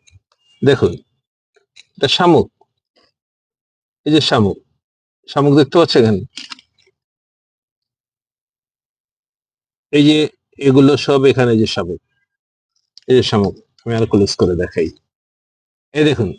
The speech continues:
শামুক, পিঁপড়ে, এছাড়া আরো অনেক ধরনের পোকামাকড় এখানে আছে। মালচিং করা থাকলে এটা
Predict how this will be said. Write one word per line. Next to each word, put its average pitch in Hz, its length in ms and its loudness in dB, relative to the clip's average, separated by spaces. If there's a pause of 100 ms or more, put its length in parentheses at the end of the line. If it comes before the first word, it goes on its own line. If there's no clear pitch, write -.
(160)
শামুক, 147 360 2 (580)
পিঁপড়ে, 151 360 0 (560)
এছাড়া 147 320 0 (140)
আরো 165 120 0 (100)
অনেক 160 220 0
ধরনের 147 300 0
পোকামাকড় 123 500 -2
এখানে 101 200 -8 (100)
আছে। - 220 -14 (240)
মালচিং 147 340 0
করা 143 200 -2
থাকলে 123 260 0
এটা 107 100 -4